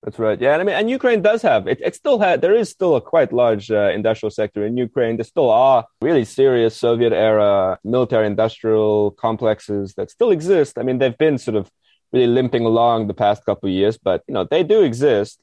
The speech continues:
There are figures in the Ukrainian government that have been calling for nationalizations, but it just hasn't happened.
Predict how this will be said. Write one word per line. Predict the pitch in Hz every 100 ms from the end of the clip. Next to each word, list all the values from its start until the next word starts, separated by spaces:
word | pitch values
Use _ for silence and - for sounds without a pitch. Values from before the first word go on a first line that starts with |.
| _
There | 117 143
are | 190
figures | - 170 147 120 113
in | 123 131
the | 117
Ukrainian | 110 110 101
government | 104 98 98 95 - _ _ _
that | 107
have | 120 101
been | 107
calling | - 143 165 139
for | - 101 92 90 87 -
nationalizations, | 101 98 101 92 92 98 95 98 95
but | - 127
it | 117
just | 127 -
hasn't | 104 98
happened. | 101 98 -